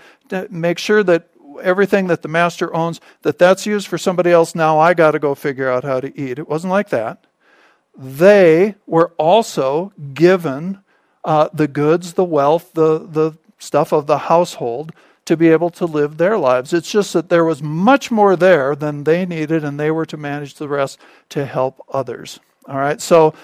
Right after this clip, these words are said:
the steward is a servant, always feeds from the household. The only reason later, um, later in this passage, actually,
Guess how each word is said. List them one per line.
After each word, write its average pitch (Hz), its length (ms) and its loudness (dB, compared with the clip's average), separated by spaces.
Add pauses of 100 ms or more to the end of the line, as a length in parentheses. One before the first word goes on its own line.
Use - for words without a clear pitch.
(140)
the 170 120 2
steward 208 440 2
is 151 180 -6
a 135 80 -12
servant, 202 460 -2 (400)
always 180 440 4 (280)
feeds 180 320 0
from 175 220 -6
the 151 80 -4
household. 175 560 0 (280)
The 196 100 2
only 277 360 4
reason 220 580 0
later, 170 640 4 (180)
um, 139 380 -2 (960)
later 175 360 4
in 156 220 -4
this 170 320 0
passage, 147 640 -4
actually, 139 680 -10